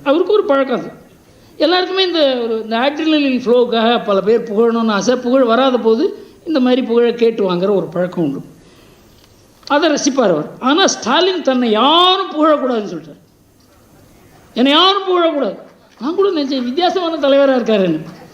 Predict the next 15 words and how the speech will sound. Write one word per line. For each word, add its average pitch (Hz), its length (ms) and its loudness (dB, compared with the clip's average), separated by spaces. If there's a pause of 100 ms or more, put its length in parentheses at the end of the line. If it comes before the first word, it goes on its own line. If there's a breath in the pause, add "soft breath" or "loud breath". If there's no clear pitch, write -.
(680 loud breath)
ஆனா 233 640 0 (540)
அவர் 254 280 0
என்ன 320 180 0
பண்ணார்? 302 460 -2
தன்னை 240 320 -2 (100)
தானா 330 540 0
புகழ்ந்துக்கிறார். 226 480 -6 (2750)
"நான் 302 320 0
பார்ப்பதற்கு 359 720 0
மாணவன் 330 640 0
போல் 339 220 0
இருக்கிறேன் 311 480 0
என்று 285 260 -2
எல்லோரும் 254 460 2
கூறுகிறார்கள்." 190 600 0